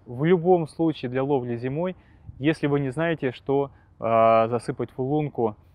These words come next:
а, или не уверены, какая рыба подойдет. На сто процентов эти прикормки отработают. Эти прикормки однозначно привлекут рыбу, но дальше вы будете ориентироваться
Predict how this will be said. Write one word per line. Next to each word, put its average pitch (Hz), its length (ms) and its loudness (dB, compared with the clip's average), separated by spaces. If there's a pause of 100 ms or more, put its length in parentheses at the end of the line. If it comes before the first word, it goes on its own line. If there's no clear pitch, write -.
(240)
а, 110 320 0
или 143 340 -2
не 143 140 -2
уверены, 139 520 -2
какая 131 300 -4
рыба 131 160 -2
подойдет. 117 460 -4 (320)
На 131 120 -2
сто - 140 0
процентов 131 540 -4
эти 120 120 -8
прикормки 131 380 -6
отработают. 117 580 -4 (260)
Эти 151 160 -2
прикормки 151 380 -2
однозначно 147 520 -2
привлекут 127 480 -6
рыбу, 151 280 -4 (380)
но 165 300 0
дальше 143 400 -2
вы 131 40 -2
будете 131 300 -2
ориентироваться 127 640 -2